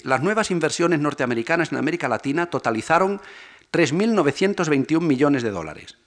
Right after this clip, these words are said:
Pero en el mismo periodo, las utilidades y divide-, y dividendos remitidos al exterior por las empresas sumaron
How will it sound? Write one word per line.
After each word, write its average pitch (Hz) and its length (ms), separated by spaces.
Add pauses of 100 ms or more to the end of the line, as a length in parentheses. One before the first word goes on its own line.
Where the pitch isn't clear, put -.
(240)
Pero 123 160
en 120 80
el 113 100
mismo 190 300
periodo, 156 500 (300)
las 131 180
utilidades 135 540
y 175 60
divide-, 156 340
y 147 80
dividendos 135 500
remitidos 123 540
al 139 80
exterior 123 380
por 113 120
las 156 180
empresas 156 420
sumaron 165 460